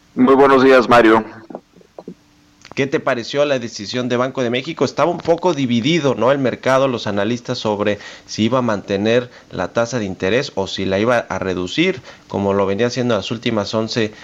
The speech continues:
Speaker 2: eh, reuniones de política monetaria.
Speaker 1: Sí, efectivamente, las opiniones estaban divididas en esas dos opciones, tal vez sesgadas a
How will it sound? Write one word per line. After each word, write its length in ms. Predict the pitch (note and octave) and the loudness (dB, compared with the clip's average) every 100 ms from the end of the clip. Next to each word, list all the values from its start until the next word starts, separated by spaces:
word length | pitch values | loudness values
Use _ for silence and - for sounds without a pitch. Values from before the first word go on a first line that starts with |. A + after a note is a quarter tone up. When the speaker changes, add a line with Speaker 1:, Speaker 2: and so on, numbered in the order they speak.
| - - | -18 -8
Speaker 2:
eh, 100 | G2 | -4
reuniones 460 | G2 G2+ A2 G#2+ | 0 0 0 -2
de 80 | F#2+ | -2
política 460 | G2+ G2+ G#2 G2+ F#2+ | -2 -4 -6 -6 -6
monetaria. 540 | F2+ F2 F#2 F2 E2 - _ _ _ _ - - | -4 -6 -4 -6 -8 -18 _ _ _ _ -20 -2
Speaker 1:
Sí, 200 | D#3+ D#3+ | 4 4
efectivamente, 880 | D3 C3 C3+ C3+ B2 B2 A2+ A2+ | 4 0 4 4 6 2 4 4
las 180 | G#2 G#2 | 4 2
opiniones 480 | G#2 A2 A#2+ B2 A#2+ | 0 2 4 2 0
estaban 340 | - A#2 G#2+ G2+ | 2 2 2 0
divididas 720 | G#2+ A#2 C3+ D3 D3+ E3+ A#2+ | 0 2 4 6 6 4 -2
en 160 | G2+ A2+ | 0 0
esas 280 | A2 G#2 | 0 -2
dos 200 | F#2+ G#2+ | -2 0
opciones, 640 | A2+ - D3 C#3+ E3+ - - _ _ _ _ - | -2 2 4 4 2 -2 -12 _ _ _ _ 4
tal 200 | D3+ D#3 | 4 6
vez 120 | D#3 | 4
sesgadas 760 | C#3 A#2+ B2 B2+ B2+ B2 - - - | 2 2 6 8 8 6 2 -4 4
a 600 | G#2+ G#2+ G#2 G#2 G2+ | 6 8 8 8 6